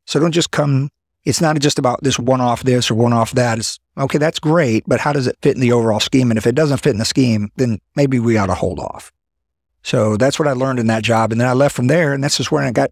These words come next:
associated with Kansas. I had come, I came here for a Command and General Staff College for my first year of school. And that was in ninety-nine to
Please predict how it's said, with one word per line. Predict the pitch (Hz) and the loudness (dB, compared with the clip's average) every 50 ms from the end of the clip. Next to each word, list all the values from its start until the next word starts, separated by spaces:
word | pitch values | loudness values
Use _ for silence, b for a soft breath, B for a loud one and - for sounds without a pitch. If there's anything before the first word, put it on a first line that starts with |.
| - - | -4 -4
associated | - - - 151 135 - - 143 139 | -4 -2 0 0 0 0 0 0 0
with | 143 139 - | 0 0 0
Kansas. | 170 180 170 113 82 - - - - - _ _ - | -2 -4 -4 -6 -8 -8 -10 -12 -14 -16 _ _ -6
I | 120 120 113 | -4 -2 -2
had | 123 117 - | -2 -4 -2
come, | - 131 123 117 85 | -2 -2 -2 0 -2
I | 123 | -2
came | - - 131 120 120 | -2 -2 -2 0 2
here | 120 131 135 123 | 2 2 2 2
for | - 117 113 113 113 110 | 0 0 2 2 2 0
a | 101 | -2
Command | - - 131 120 120 | -2 -2 -2 0 0
and | 117 110 | 2 2
General | 120 113 113 | 0 0 -2
Staff | - - 123 117 120 - | -2 -2 -2 -2 -2 0
College | - 120 131 147 170 - - - 165 165 | 0 0 0 0 -2 -4 -6 -8 -10 -10
for | - - 127 113 | -4 -2 0 2
my | 110 107 107 98 | 2 2 0 0
first | - 120 113 - - | -2 -2 -4 -4 -2
year | 127 120 117 | -2 -2 -2
of | 104 - | -2 -2
school. | - - 127 123 135 139 151 175 - _ _ _ _ _ _ _ _ _ _ _ _ | -4 -2 0 2 2 2 2 0 -2 _ _ _ _ _ _ _ _ _ _ _ _
And | 127 123 120 127 | -4 -2 0 0
that | 127 | 0
was | 131 117 123 | 0 2 2
in | 117 117 | 2 2
ninety-nine | 120 123 120 117 110 110 110 113 123 127 | 2 0 0 0 0 2 2 0 0 0
to | 113 127 92 | 0 0 -2